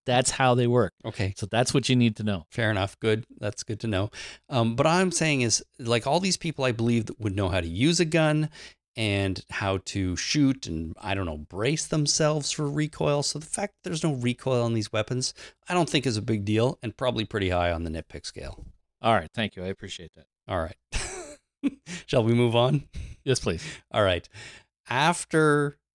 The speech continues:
Speaker 2: the opening credits, the team arrives back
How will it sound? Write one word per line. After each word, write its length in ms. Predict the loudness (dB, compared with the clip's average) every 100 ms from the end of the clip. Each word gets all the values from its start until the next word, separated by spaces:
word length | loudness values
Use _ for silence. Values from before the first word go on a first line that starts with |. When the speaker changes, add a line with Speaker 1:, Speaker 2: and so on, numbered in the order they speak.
| -2
Speaker 2:
the 140 | 2
opening 380 | 2 0 -4 -4
credits, 560 | 0 4 4 2 -2 -8
the 120 | -8
team 300 | -2 0 2
arrives 380 | 4 4 2 0
back 360 | -2 0 0